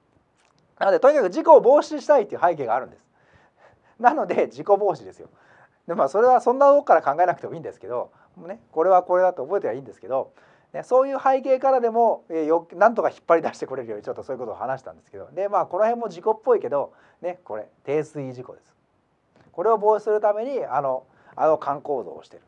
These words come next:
ね。よくわかんない人はそこもう一回調べてね。はい。と、あともう一つ、ハートフォード式連結法。これは引っ掛けとしてですね、これは蒸気ボイラーに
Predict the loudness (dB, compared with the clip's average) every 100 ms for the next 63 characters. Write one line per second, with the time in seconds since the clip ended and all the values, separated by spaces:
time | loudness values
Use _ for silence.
0 | -18 -18 _ _ -2 2 4 4 2 2
1 | 2 2 2 -2 -8 -6 -4 -2 -4 -4
2 | -14 -18 _ _ -20 -20 _ _ _ 2
3 | 2 4 4 4 4 2 4 2 6 6
4 | 6 4 2 2 -2 -4 -8 -6 -6 -6
5 | 0 0 0 _ _ _ _ -2 2 4
6 | 4 2 0 _ _ -12 -6 -4 -2 -4
7 | -8 -14 -12 -6 -4 0 0 -2 -8 _
8 | _ -6 2 4 4 0 -4 0 0 2
9 | -2 -4 _